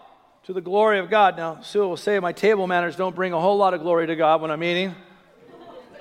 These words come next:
But even when we're eating, we're thankful for the provision he's brought and the blessing he's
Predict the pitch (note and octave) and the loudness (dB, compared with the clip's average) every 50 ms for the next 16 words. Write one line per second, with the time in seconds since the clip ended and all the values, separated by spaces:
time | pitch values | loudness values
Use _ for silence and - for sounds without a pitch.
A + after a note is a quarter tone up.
0 | - - - - - - - - - - - - - - - - - - - - | -20 -20 -20 -20 -20 -20 -20 -20 -20 -20 -20 -20 -20 -20 -20 -20 -20 -20 -20 -20
1 | - _ _ _ _ _ - - D#3+ F#3+ G#3+ A#3 A#3 A#3 A#3 A3+ A3+ A3 A3 A#3 | -20 _ _ _ _ _ -8 0 2 4 6 6 6 4 4 4 6 6 6 4
2 | B3+ C4 B3 A3+ G3 F3+ F#3 F3 - - A3 A#3 A#3+ A#3 - - G3+ F#3+ E3+ - | 4 2 2 2 0 0 -2 -4 -2 0 2 2 2 0 -2 -2 -2 -2 -2 -2
3 | - F3+ F3 F3 - E3+ E3+ E3 G#3 G#3+ G#3 D#3+ D#3+ E3 F3+ D#3+ C#3+ - F#3 G#3 | -4 -6 -6 -6 -6 -8 -4 -2 0 0 0 0 -4 -8 -10 -10 -8 -2 0 2
4 | G#3 F#3+ - - E3+ D3+ E3 F3+ G3+ G#3+ G3+ - F#3 F3 E3+ D#3 C#3 - - | 2 0 0 -6 -8 -2 0 2 2 2 0 -4 -10 -12 -12 -14 -16 -18 -20